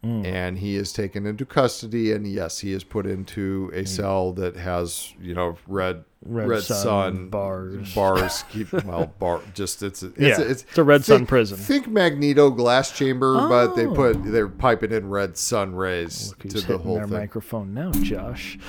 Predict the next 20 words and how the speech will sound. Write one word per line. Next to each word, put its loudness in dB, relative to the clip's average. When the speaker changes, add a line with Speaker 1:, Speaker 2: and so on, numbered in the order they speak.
Speaker 2:
Boom, 8
bitch. 2
Speaker 1:
<laughs> -10
Speaker 2:
Thank -8
you, -8
Bushmills. -4
Sp-, -12
sponsored -4
by -2
Bushmills. -6
Speaker 1:
Hey. -2
Okay, 4
yeah, 4
I 2
got 2
you. 2
Speaker 2:
So, 8
the -6
second 6
game, 0